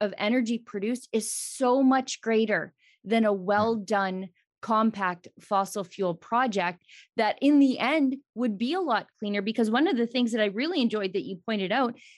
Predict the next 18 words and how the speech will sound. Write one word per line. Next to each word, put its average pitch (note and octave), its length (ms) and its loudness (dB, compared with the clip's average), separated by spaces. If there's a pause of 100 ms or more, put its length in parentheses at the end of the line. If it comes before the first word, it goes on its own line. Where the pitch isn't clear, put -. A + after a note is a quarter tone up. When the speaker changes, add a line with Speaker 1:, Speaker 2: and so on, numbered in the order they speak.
(220)
Speaker 1:
is A3+ 180 2
the A3 140 -4
sort C4+ 280 -4
of B3+ 120 -2
supply G#3+ 720 -2
chain F3 460 -4
attached - 640 -6
to F3+ 140 -4
a E3+ 100 0
wind E3 340 -2
turbine. D3 600 -6 (280)
You G3 140 -2
go G3 320 2
through, F#3 600 -4 (380)
um, E3+ 480 0 (380)
not A#3 360 2
only A3+ 400 2 (360)
where, G#3+ 580 0